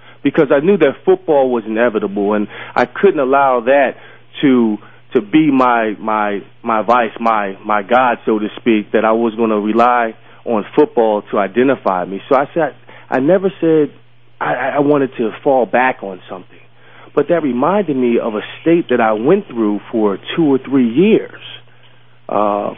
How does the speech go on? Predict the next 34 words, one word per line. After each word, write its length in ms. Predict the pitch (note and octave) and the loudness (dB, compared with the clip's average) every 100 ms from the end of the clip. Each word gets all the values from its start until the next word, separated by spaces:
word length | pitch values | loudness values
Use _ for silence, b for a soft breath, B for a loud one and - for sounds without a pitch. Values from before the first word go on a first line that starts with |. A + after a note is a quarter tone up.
| - | -10
a 60 | A2 - | -10 -6
depression. 760 | A2+ - F3+ F3+ - - - - - - - - | -6 -2 0 0 -2 -18 -20 -20 -20 -20 -20 -8
And 640 | - A#2+ A#2 A2 G#2+ F#2 A2 | -2 0 0 0 -2 -4 -2
we're 100 | A#2 | 0
gonna 220 | A2 - | -2 0
talk 260 | D3+ D3 | 0 0
about 340 | C3+ C3 B2 B2+ | 0 0 0 0
that 140 | B2+ - | -2 -2
today 260 | A2 C#3 D3 | -4 0 0
with 220 | B2 B2 | 0 0
my 160 | A2 G2+ | -2 -2
special 360 | - A#2+ - A2 | 0 -2 -2 -4
guest, 300 | C#3+ C#3 - | 0 0 -2
and 180 | A2+ G#2 b b b b - | -6 -8 b b b b -2
I'm 120 | A#2 | 0
gonna 140 | A2+ | 2
introduce 480 | G#2 A#2+ A2+ A2+ A2+ - | 2 0 0 0 -2 0
her 80 | |
right 220 | G#2 G2+ A2+ | -2 -2 0
now. 300 | B2 D#3 E3+ | 0 0 -2
Her 260 | A#2+ G#2+ | -2 0
name 280 | A2 A2+ G#2+ | 2 0 0
is 120 | G2 - | -4 -2
Doctor 540 | B2 C3+ C3 A2+ G2+ F2+ b b b - - | 0 0 -2 -6 -6 -8 b b b -12 -2
Gerald 500 | C3+ D#3+ D#3+ D3 - | 0 2 0 -2 -6
Ann 580 | F2+ A#2+ C3 B2+ B2 B2 - | -10 -4 0 0 0 -4 -6
Fletcher 580 | - A2 - A2+ A2 A#2 - | 0 0 0 -4 -4 -6 -8
Adjei. 560 | A2 G#2 G2+ G#2 C#3+ G3+ - - - | -2 0 -2 -4 -6 -8 -14 -20 -8
I 40 | |
hope 140 | G2+ G2+ | -4 -4
I 120 | G2 | -2
said 100 | F#2+ | 0
that 100 | F#2 | 0
right. 220 | G2 | 0